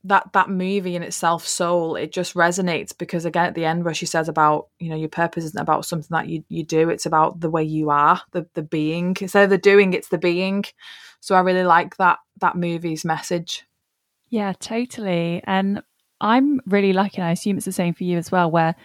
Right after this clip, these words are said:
Speaker 2: my purpose is to be a spiritual messenger, so I can align that with a career.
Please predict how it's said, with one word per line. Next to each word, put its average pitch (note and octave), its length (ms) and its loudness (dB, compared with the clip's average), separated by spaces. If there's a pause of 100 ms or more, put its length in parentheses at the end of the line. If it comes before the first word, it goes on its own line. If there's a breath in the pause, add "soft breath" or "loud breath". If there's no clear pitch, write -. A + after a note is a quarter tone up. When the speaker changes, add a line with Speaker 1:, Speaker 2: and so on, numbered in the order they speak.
(220 soft breath)
Speaker 2:
my G3+ 200 2
purpose F#3+ 440 -2
is E3 100 -6
to E3+ 120 -8
be E3+ 140 -2
a E3+ 60 -2
spiritual - 480 -4
messenger, G3+ 420 -2
so F#3 380 0 (300 loud breath)
I F#3+ 120 2
can A3 140 -2
align F#3 420 0
that E3+ 200 -2
with F3 100 -4
a E3 80 -4
career. D#3+ 480 -2